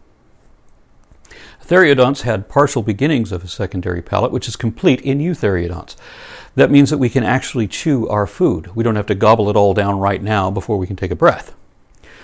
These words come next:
So to recap, you've got exactly seven vertebrae in your neck. <laughs> Rare mutations can have more, but that's not the standard, is it?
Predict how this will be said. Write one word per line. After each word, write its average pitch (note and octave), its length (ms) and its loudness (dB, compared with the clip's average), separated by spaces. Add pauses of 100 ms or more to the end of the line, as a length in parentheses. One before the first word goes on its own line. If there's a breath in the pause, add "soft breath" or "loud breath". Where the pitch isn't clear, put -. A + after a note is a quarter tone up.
(340 loud breath)
So C#3+ 180 4
to C3+ 60 6
recap, C#3 440 2 (760 loud breath)
you've B2 180 -2
got D#3+ 180 2
exactly C#3+ 480 0
seven F#3 380 0
vertebrae A2 480 0
in G2 80 -2
your F#2 140 -2
neck. - 280 -10 (200)
<laughs> - 220 -8
Rare B2+ 200 4
mutations G2+ 560 -2
can G#2 240 -2
have G2 220 -4
more, D3 240 0
but C#3+ 140 0
that's B2 200 -2
not A#2 140 -6
the A#2 100 -4
standard, A2 400 -4
is G2 140 -2
it? - 140 -6